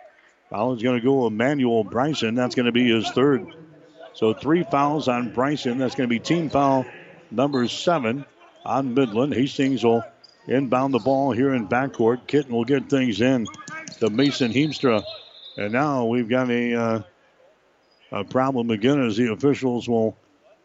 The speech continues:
call the timeout with thirteen eleven to play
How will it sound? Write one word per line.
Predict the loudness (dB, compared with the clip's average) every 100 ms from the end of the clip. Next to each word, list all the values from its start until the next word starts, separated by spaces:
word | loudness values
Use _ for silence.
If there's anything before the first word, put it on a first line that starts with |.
| _
call | 0 2 2
the | 0
timeout | 0 2 2 2 0
with | -2 -4 0
thirteen | 0 0 -4 -2 0 -2
eleven | 0 0 2 2 2 2
to | 2 0
play | 2 2 4 2